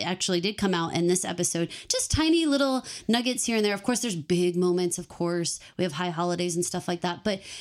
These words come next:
the small moments, like Midge not knowing the words to White Christmas, didn't occur to me, mainly because in my very, like, Christian-centric world that we seem to live in, in the South,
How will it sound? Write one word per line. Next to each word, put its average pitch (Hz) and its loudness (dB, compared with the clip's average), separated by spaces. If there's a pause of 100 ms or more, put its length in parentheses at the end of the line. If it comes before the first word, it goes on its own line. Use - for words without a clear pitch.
the 285 4
small 196 2
moments, 220 0
like 170 0
Midge 185 2
not 170 2
knowing 175 6
the 170 2
words 165 0
to 180 -2
White 165 0
Christmas, 180 0
didn't 180 -2
occur 165 -4
to 160 0
me, 180 0 (320)
mainly 403 4
because 285 2
in 220 0
my 196 2
very, 185 2
like, 175 -4
Christian-centric 180 0
world 170 0
that 165 -4
we 180 2
seem 294 2
to 294 4
live 294 0
in, 294 4
in - -2
the 170 2
South, 202 -2